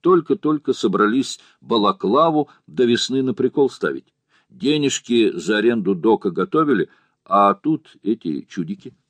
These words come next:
Готовились потратиться, а вышло наоборот, еще и подзаработали.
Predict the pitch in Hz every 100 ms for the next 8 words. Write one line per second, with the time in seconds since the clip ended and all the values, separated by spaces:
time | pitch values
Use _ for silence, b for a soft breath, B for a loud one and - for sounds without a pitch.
0 | _ _ _ _ _ _ 82 151 170 120
1 | 104 104 - 135 175 196 190 98 - 98
2 | 139 165 92 78 80 104 131 _ _ _
3 | - - 143 135 76 65 - 92 - -
4 | - 107 147 156